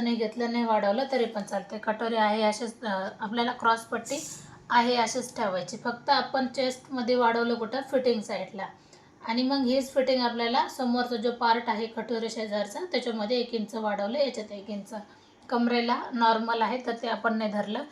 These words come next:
तरी चालते. तर मग ही क्रॉस पट्टी मी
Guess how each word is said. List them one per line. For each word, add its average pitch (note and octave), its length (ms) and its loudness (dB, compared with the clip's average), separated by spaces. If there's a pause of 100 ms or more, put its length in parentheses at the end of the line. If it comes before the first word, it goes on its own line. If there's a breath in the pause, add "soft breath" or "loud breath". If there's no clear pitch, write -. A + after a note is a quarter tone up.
(340 loud breath)
तरी B3+ 160 2
चालते. F#3+ 600 -4
तर A#3 120 0
मग A#3 200 0
ही A3+ 160 0
क्रॉस A3+ 340 2
पट्टी A3 380 -2
मी B3+ 220 -4